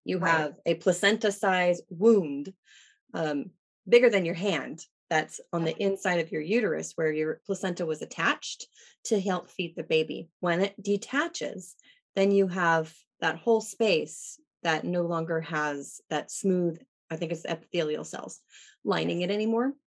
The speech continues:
Speaker 1: So you then have to rebuild those. You know, it's, it's a wound on the inside of your body, which is partly why you're bleeding, you know. <laughs> Um,
Speaker 2: Yes.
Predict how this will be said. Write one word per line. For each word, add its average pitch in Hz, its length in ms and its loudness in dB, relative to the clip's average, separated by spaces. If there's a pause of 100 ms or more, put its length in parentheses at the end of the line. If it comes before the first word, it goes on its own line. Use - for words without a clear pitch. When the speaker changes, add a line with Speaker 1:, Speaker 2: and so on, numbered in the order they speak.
(520)
Speaker 1:
So - 120 6
you 208 160 6
then 185 180 6
have 185 260 -2
to 185 520 4
rebuild 240 520 2
those. - 500 -10
You 175 100 -4
know, 165 80 -4
it's, 175 420 -8
it's 180 240 -2
a 196 80 4
wound 185 420 4
on 165 140 -4
the 160 180 -4
inside 165 340 -2
of 156 100 -10
your 165 100 -8
body, 190 440 -4 (360)
which 175 160 -4
is 175 100 -8
partly 190 320 -4
why 170 160 0
you're 170 140 -2
bleeding, 214 400 -2 (200)
you 185 80 -8
know. 185 200 -6 (500)
<laughs> 320 240 4 (600)
Um, 175 200 2
Speaker 2:
Yes. 180 260 4